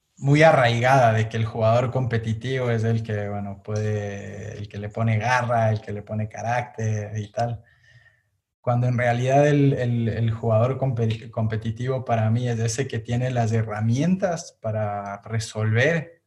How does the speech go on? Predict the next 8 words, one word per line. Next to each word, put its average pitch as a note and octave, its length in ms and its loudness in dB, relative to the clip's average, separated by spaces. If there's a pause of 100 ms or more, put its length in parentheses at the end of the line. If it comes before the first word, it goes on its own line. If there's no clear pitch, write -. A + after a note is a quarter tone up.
(480)
los A2 400 0
diferentes A2+ 640 -4
desafíos C3+ 960 -4
que G#2+ 100 -8
le G#2 140 -4
presenta A2+ 500 -6
el G2+ 80 -8
juego, B2+ 460 -6